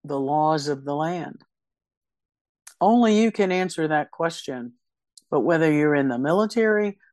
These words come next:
whether you're in medicine, law, serving as a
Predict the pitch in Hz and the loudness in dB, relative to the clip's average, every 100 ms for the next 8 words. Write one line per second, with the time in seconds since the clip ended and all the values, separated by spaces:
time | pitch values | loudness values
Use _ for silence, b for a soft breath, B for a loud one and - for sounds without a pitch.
0 | - 156 147 139 135 135 135 131 127 120 | -10 -4 -4 -4 -4 -4 -4 -4 -6 -6
1 | 120 135 156 196 - 208 214 208 - 123 | -4 -4 -2 -4 -6 -6 -8 -10 -12 -6
2 | 139 151 170 190 - _ _ _ _ _ | -2 0 0 -2 -6 _ _ _ _ _
3 | _ _ - 147 147 143 143 139 131 139 | _ _ -10 -8 -6 -6 -8 -10 -10 -8
4 | 127 123 | -6 -6